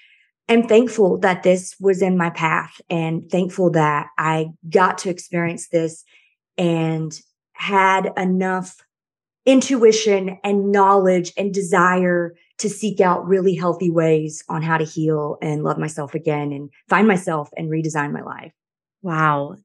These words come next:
Speaker 2: Thank you for sharing all of that. I can so relate. I think that unfortunately we missed each other by two years.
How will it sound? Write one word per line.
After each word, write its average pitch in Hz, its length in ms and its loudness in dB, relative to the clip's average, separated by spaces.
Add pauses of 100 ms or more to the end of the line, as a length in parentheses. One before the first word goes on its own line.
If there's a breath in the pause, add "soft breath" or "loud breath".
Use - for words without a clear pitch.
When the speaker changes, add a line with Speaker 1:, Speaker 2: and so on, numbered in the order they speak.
Speaker 2:
Thank 202 240 4
you 208 60 4
for 208 140 4
sharing 170 340 4
all 165 220 4
of 165 100 2
that. 165 240 -2
I 165 60 -6
can 160 180 -8
so 180 180 2
relate. 165 440 2
I 170 80 -2
think 175 360 -2
that 165 360 2
unfortunately 165 760 -4
we 160 120 -2
missed 170 260 -4
each 165 160 -2
other 156 180 -2
by 151 200 -4
two 185 180 2
years. 156 440 2